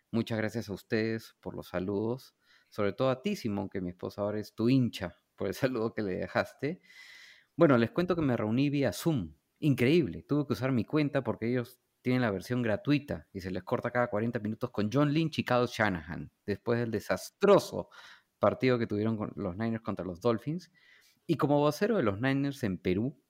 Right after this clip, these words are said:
les expresé mi malestar y me prometieron que mejorarían. Les dije que ante los Rams les permitía la derrota, pero que a partir de ahí en adelante les exigía resultados sin falta. Así que a todos los fieles de la Bahía,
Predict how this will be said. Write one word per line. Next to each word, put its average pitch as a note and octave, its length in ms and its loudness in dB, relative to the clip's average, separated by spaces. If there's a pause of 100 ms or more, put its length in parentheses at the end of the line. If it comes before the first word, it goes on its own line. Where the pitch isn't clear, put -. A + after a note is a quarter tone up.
(360)
les G2 260 -4
expresé F#2+ 600 -6
mi D#3 120 0
malestar A2 720 -4 (200)
y A2 60 -2
me F#2+ 160 -2
prometieron G2 500 -4
que - 80 -10
mejorarían. E2+ 720 -6 (240)
Les G2 160 -4
dije A2+ 240 -4
que G2+ 260 -4
ante G2 280 -8
los G#2+ 160 -2
Rams C#4 340 2 (560)
les B2 140 -2
permitía D3 440 2
la F3 120 4
derrota, G#2+ 440 4 (580)
pero F#2 180 -6
que F#2+ 80 -6
a F2 40 -4
partir G2 340 0
de C#3+ 60 4
ahí D3+ 160 4
en C#3+ 100 0
adelante A#2 340 -2
les G2 180 -4
exigía G2 360 0
resultados G#2+ 460 -2
sin F2 120 -6
falta. - 360 -8
Así - 220 -8
que G#2+ 300 -4 (560)
a - 100 0
todos C#3 200 4
los A#2 140 2
fieles C#3 360 -2
de A2+ 100 0
la G#2 100 4
Bahía, E3 400 2